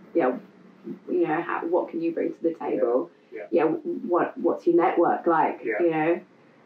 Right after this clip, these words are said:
Speaker 1: Uh, so
Speaker 2: Yeah.
Speaker 1: just, just didn't really gel.
Speaker 2: Yeah.
Speaker 1: So I did work for some agencies in Sydney, but the longevity of my offering was changing with the market.
Speaker 2: Mm-hmm.
Speaker 1: With the market was changing where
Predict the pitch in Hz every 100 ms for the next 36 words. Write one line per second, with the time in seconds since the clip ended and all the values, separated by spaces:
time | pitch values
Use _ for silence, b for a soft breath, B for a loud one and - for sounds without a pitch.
0 | _ _ _ _ - 165 156 151 - -
1 | 156 147 175 - 202 185 - 208 170 185
2 | 175 170 165 160 160 156 151 151 - 127
3 | - 208 185 226 220 214 175 - 175 170
4 | 170 165 - 175 175 165 - 165 160 160
5 | 156 - 170 170 143 131 196 226 - _
6 | - - - - - 180 175 170 165 165
7 | - - 180 180 185 190 180 175 170 165
8 | 170 165 160 - 165 - 160 156 156 -
9 | 165 170 - 170 165 170 202 196 - 170
10 | 160 160 - - - 165 165 165 165 165
11 | 160 170 165 170 175 - 127 143 - -
12 | - 120 - - - - 202 - - 175
13 | 185 196 208 - - - 170 170 170 165
14 | 160 165 165 156 160 -